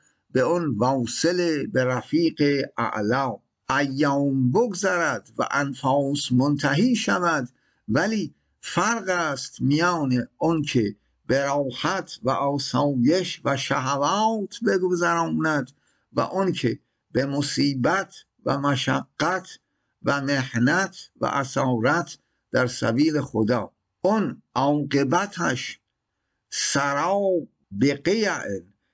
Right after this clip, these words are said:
یحسبه الظمآن ماء و این پایانش و سار او الی مغفرة من ربکم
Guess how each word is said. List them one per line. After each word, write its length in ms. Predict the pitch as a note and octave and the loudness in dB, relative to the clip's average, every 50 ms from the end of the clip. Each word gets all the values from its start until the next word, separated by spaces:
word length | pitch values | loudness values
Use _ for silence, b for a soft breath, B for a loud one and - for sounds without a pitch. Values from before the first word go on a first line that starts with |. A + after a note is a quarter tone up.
| _ _ - | _ _ 2
یحسبه 920 | G#2+ A#2+ B2+ C#3 C#3+ C3 - - - - - F#3+ G3 G3 E3+ E3 D3+ B2+ C3+ | 4 4 6 4 4 0 -4 -8 -8 -6 -2 -2 -2 0 0 0 0 0 -2
الظمآن 1080 | C3+ C3 A#2 A#2+ A#2 C3+ C#3+ C#3 C3 C3 C3 - D3 D#3 E3+ F3 F3 D#3+ D3 C3+ A#2+ A2 G#2 | -2 -2 -2 -2 0 0 0 0 0 -2 -4 -4 -2 0 0 0 0 0 0 0 0 2 2
ماء 540 | G#2+ A#2 C3+ D#3+ G3 G#3+ G#3+ G#3 F#3+ F3 - _ _ _ _ _ _ _ _ _ _ _ - | 4 4 4 4 4 2 2 0 -2 -4 -6 _ _ _ _ _ _ _ _ _ _ _ -2
و 320 | A#2+ A#2+ B2 C#3 D#3 C#3+ D3 - | 2 2 4 4 2 0 -2 -2
این 420 | G3+ A3+ A#3+ A#3 A3 G3 F3 - - _ _ _ _ _ _ _ _ _ _ - | 0 2 2 2 0 -2 -4 -6 -12 _ _ _ _ _ _ _ _ _ _ -2
پایانش 920 | C#3+ D3 D3+ D3 C#3 C#3+ D#3 E3 E3+ E3 D3+ D3 C#3 C3 - - - - _ _ _ _ _ _ _ - - | 0 0 2 2 2 2 0 0 0 0 0 0 -2 -2 -4 -8 -14 -18 _ _ _ _ _ _ _ -4 0
و 160 | A#2+ C3+ C#3+ | 0 0 0
سار 720 | C#3 - - - D#3 F#3 G#3 A3+ A3+ G#3 F#3+ F3+ F3 E3 E3 E3 D#3+ D#3+ | -2 -4 -4 -2 0 0 0 0 -2 -2 -2 0 2 4 4 2 2 2
او 320 | D#3 D3 C#3+ B2+ - - - | 2 2 2 2 -2 -4 -2
الی 360 | C#3+ E3 E3+ E3+ D#3+ D3+ C3 A#2+ | 0 2 2 2 2 2 0 0
مغفرة 920 | A#2+ C3+ C3+ C3 A#2 A2 - - D#3+ E3+ E3+ D#3 C#3+ A#2+ - - B2+ C3 | 2 2 2 0 0 -2 -2 0 0 2 2 0 -4 -4 -4 -2 0 2
من 340 | B2+ A#2+ A#2 B2+ B2 A2+ A2 | 2 2 4 2 2 2 2
ربکم 760 | A#2+ A#2 A2+ A2+ - - E3+ D#3+ - - C#3+ C3+ C3+ B2 | 0 0 0 -2 -2 -2 -2 -2 -2 -4 -4 -2 -2 -4